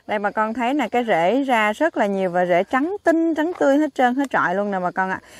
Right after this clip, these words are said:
Rễ như thế này thì xuống ở dưới đất thì cây sẽ bắt đầu bắt rễ rất là tốt, bắt đất mẹ rất là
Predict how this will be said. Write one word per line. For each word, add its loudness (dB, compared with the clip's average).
Rễ 4
như 4
thế 0
này 0
thì -2
xuống 2
ở -2
dưới -2
đất -2
thì -2
cây -4
sẽ -6
bắt -6
đầu 2
bắt -6
rễ 0
rất -2
là -2
tốt, 6
bắt 0
đất -2
mẹ -4
rất -6
là -2